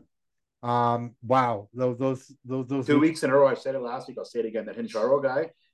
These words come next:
Speaker 2: as far as W W E and A E W, 'cause we do talk about both, he's outperformed anybody, I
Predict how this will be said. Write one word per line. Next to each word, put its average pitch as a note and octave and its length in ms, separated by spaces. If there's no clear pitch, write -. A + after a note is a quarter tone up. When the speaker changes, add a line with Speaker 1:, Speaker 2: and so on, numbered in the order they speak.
Speaker 2:
as - 120
far G#2 180
as A#2+ 100
W A#2+ 240
W B2 240
E C3 140
and F#2 80
A F#2+ 60
E G#2 100
W, A#2 380
'cause - 180
we F#2 160
do F#2 140
talk F#2+ 200
about G2+ 220
both, A2 360
he's A#2+ 240
outperformed A2 520
anybody, G2 380
I D#2 80